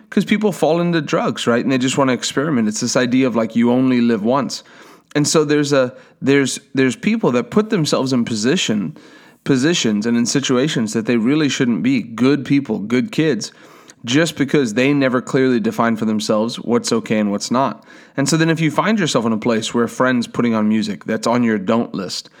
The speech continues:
that you just speak up and say, "Listen, if we're gonna hang out," you start doing that young, and you'll find yourself way ahead.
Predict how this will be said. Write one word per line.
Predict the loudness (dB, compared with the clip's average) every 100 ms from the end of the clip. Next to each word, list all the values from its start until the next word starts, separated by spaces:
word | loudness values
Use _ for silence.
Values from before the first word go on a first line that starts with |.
| -20 -4
that | 0
you | 0
just | 0 -2
speak | -2 -4 -2
up | -2 -2
and | -2
say, | 0
"Listen, | 0 0 0 -2
if | 0
we're | 0
gonna | 2
hang | 0 0 0
out," | 0 -4 _ _ _ _ _ _ _ _ -6
you | 0 2
start | 2 2 0 2
doing | 0 2 2
that | 0 0
young, | 0 0 0 -4 -14 -20 -6
and | 0
you'll | 2 0
find | 0 0 0 2
yourself | 0 0 -2 -2
way | 0 2 2
ahead. | 0 0 -2 -2